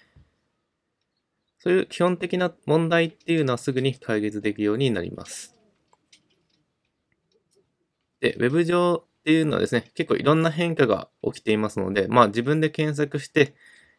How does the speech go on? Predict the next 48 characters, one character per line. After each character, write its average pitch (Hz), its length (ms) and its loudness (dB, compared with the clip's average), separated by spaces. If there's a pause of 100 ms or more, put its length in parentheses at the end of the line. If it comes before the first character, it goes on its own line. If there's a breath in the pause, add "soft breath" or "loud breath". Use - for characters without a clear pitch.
え 127 140 -4
ー、 117 40 -8
そ 151 120 -2
う - 20 0
い - 20 0
う - 20 2
ふ - 20 2
う 143 40 2
に 110 60 2
問 120 220 2
題 131 140 4
解 131 120 2
決 127 120 -4
が 110 120 0
で 101 160 -4
き 113 100 -2
る 110 60 0
よ 104 140 2
う 98 40 -2
に 98 220 -8
な 104 60 -4
り 101 100 -4
ま 101 140 -6
す - 100 -20
と、 101 240 0 (640 soft breath)
ま 147 100 -4
あ、 - 20 -16
対 139 220 8
応 135 100 6
で 131 100 2
き 131 80 -2
る 123 60 2
よ 110 100 2
う - 20 0
に 120 160 -2
な 101 120 -4
り 95 100 -8
ま 101 140 -8
す - 100 -18
と - 220 -4 (260)
い 110 100 -6
う 104 80 -2
形 - 360 -4
に 127 80 2
な 104 100 2
り 90 80 -2
ま - 160 -10
す。 - 220 -16